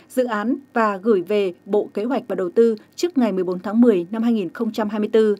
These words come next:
Sẽ có khoảng mười bốn nội dung thẩm định đối với báo cáo nghiên cứu tiền khả thi dự án đường sắt tốc độ cao trên trục Bắc Nam, trong đó đáng chú ý là sự cần thiết đầu tư, các điều kiện để thực hiện đầu tư,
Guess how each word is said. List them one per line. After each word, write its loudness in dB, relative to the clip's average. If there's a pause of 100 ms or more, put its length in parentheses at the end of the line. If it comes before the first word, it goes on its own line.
(540)
Sẽ 2
có 4
khoảng 0
mười 0
bốn 2
nội 4
dung 0
thẩm -4
định 2
đối -2
với -2
báo -4
cáo -6
nghiên 2
cứu 0
tiền 0
khả -4
thi 2 (160)
dự 0
án 0
đường 2
sắt -6
tốc -2
độ 2
cao 0
trên -4
trục -4
Bắc -2
Nam, 2 (260)
trong -2
đó -2 (180)
đáng 0
chú -2
ý -4
là -2
sự -4
cần -4
thiết -4
đầu 0
tư, 6 (260)
các 2
điều 4
kiện 2 (180)
để 2
thực -8
hiện -2
đầu -2
tư, 4